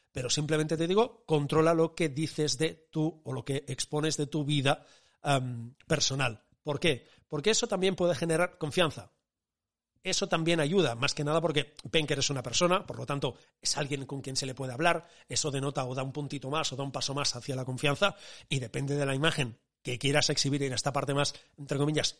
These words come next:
personal, pública, va a ayudar o no a generar esa confianza. ¿Sí? Venga, octavo punto, que este os lo he repetido hasta la saciedad y no voy a decir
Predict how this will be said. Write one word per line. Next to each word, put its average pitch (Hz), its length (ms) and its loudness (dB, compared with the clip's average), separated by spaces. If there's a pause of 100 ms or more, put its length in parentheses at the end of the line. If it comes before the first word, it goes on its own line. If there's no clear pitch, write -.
personal, 139 680 2 (140)
pública, 165 580 -2 (800)
va 143 60 6
a 143 40 8
ayudar 151 360 4
o 156 80 4
no 160 240 6
a 175 100 8
generar 127 420 -2
esa 135 160 0
confianza. - 520 -12 (460)
¿Sí? - 360 0 (460)
Venga, 143 280 0 (280)
octavo 185 480 6
punto, 196 440 6
que 156 100 2
este 147 240 0
os 127 140 -2
lo 143 120 0
he - 20 2
repetido 135 460 -2
hasta - 240 -2
la 113 80 -6
saciedad 143 480 2
y 151 80 0
no 147 100 0
voy 147 140 2
a 139 80 2
decir 170 320 0